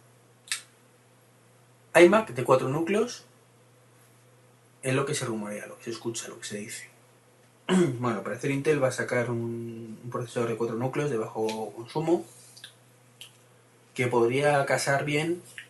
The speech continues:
con lo que Apple normalmente mete en sus iMac. Entonces,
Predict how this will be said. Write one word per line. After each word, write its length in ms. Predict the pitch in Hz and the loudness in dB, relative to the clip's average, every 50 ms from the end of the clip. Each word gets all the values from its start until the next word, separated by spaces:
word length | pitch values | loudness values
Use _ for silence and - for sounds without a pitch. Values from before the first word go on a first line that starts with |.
| - - _ _ | -20 -20 _ _
con 200 | - - 123 117 | -4 2 4 4
lo 140 | 117 113 110 | 4 4 2
que 100 | - 117 | 0 -2
Apple 220 | 117 117 - 131 131 | -2 -2 0 0 0
normalmente 460 | 123 123 120 120 123 120 120 139 127 | 0 0 0 0 -2 -2 -2 -2 -4
mete 200 | 123 117 120 135 | -4 -4 -4 -4
en 60 | 127 | -6
sus 220 | - - 127 - | -6 -6 -8 -8
iMac. 300 | 113 110 110 - - - - - - _ _ _ _ _ _ _ _ _ - - | -6 -6 -6 -8 -10 -14 -20 -20 -20 _ _ _ _ _ _ _ _ _ -20 -16
Entonces, 360 | - - 110 110 110 104 | -12 -10 -8 -8 -8 -10